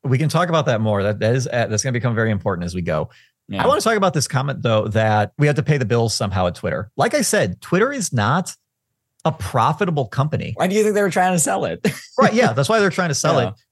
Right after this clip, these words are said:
Speaker 1: But, uh, here's, here's the weird, like, paradox that's at play here, is that Elon Musk shows up being like,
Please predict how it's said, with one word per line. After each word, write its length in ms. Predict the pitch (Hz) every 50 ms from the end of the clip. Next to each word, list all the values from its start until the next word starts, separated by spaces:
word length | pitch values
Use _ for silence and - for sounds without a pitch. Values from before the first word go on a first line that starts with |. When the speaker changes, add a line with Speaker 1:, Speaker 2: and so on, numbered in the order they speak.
| _ _ - 165
Speaker 1:
But, 280 | - 180 180 180 175 -
uh, 60 | 180 180
here's, 380 | 170 127 196 240 247 - -
here's 280 | - 147 170 214 240 196
the 120 | - 262
weird, 300 | 240 180 180 180 196 190 165
like, 240 | 160 147 135 113 -
paradox 680 | - 135 127 127 127 110 95 90 87 87 - - - -
that's 180 | 120 113 101 -
at 100 | 107 98
play 200 | - - 107 104
here, 200 | 95 98 92 87
is 80 | 95 90
that 180 | 107 110 -
Elon 260 | 143 160 190 208 208
Musk 180 | 185 180 170 -
shows 220 | - 143 131 117 113
up 140 | 117 113 -
being 180 | 117 113 110 113
like, 280 | 113 113 107 107 110